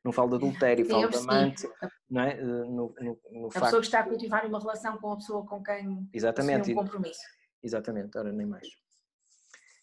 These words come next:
Speaker 1: E, e eu acho que há uma ressignificação daquilo que é o contexto,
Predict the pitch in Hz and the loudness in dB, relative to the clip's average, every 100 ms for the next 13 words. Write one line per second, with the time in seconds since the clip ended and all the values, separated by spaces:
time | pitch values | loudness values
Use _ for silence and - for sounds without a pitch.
0 | _ - 123 123 131 120 123 127 - - | _ -4 0 0 2 4 4 2 -4 0
1 | 135 135 135 143 139 117 151 151 156 147 | 2 4 2 0 -2 -2 -2 0 -2 -2
2 | 143 139 - 127 127 160 - _ _ _ | -2 0 2 2 2 -2 -10 _ _ _
3 | _ - - _ - 117 123 139 131 - | _ -20 -20 _ -2 0 2 4 2 2
4 | 131 131 143 147 151 - 135 135 139 139 | 4 4 4 2 -4 -4 -4 -2 2 2
5 | 139 - 139 139 - | 2 -2 0 0 -2